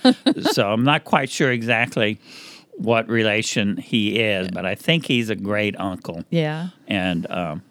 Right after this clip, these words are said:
Speaker 2: but Joe Darensbourg was born here in Baton Rouge, right around where the overpass on North Boulevard is. That's where
Speaker 1: Okay.
Speaker 2: he grew up. That's where
Speaker 1: Okay.
Speaker 2: one of their stores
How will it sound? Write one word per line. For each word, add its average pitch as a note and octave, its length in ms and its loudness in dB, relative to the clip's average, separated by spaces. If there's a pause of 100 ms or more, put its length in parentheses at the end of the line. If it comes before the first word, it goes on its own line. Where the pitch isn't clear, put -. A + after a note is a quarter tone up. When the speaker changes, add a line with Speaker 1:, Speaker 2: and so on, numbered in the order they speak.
(680)
Speaker 2:
but A#2 140 4
Joe C3 200 4
Darensbourg C3 760 2
was G2+ 280 0
born A2 640 -2
here G#2+ 240 -4
in A#2+ 80 2
Baton A2+ 280 0
Rouge, G#2+ 340 -2 (300)
right G2+ 280 0
around G2 460 0 (720)
where G2 220 0
the F#2 160 0
overpass G#2 640 -2
on E2+ 140 -2
North F#2 280 -2
Boulevard F#2 560 -4 (120)
is. - 120 -16
That's A#3+ 220 -2
where - 140 -4
Speaker 1:
Okay. G#2+ 80 -2
Speaker 2:
he A#2 60 -6
grew F#2 260 -8
up. E2 180 -10
That's - 320 -10
where - 160 2
Speaker 1:
Okay. C4 240 -4 (280)
Speaker 2:
one G2+ 200 0
of G2 100 -2
their F2+ 160 0
stores E2 720 -6